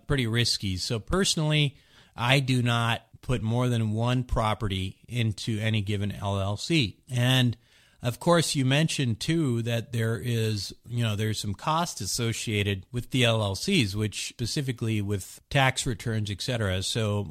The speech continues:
okay, well, you're gonna pay fifteen hundred dollars for tax return, and,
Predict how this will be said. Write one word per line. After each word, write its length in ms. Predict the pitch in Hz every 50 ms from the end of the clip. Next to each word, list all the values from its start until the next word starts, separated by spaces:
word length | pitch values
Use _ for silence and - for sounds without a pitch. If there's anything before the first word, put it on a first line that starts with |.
| -
okay, 220 | 135 123 - 113 107
well, 140 | 101 110
you're 80 | 113 113
gonna 140 | 113 107 101
pay 180 | - 127 117
fifteen 380 | 107 - - 113 - - 120 110
hundred 240 | 113 110 101 98 90
dollars 360 | 107 104 104 107 107 107 101
for 160 | - - 104
tax 460 | 87 - - 147 143 139 135 - -
return, 640 | 120 95 - - 120 113 117 117 117 113 113 110 104 - _ _ _ _ _ _ _ _ _ _ _ -
and, 680 | 104 104 107 107 107 107 107 107 104 101 101 101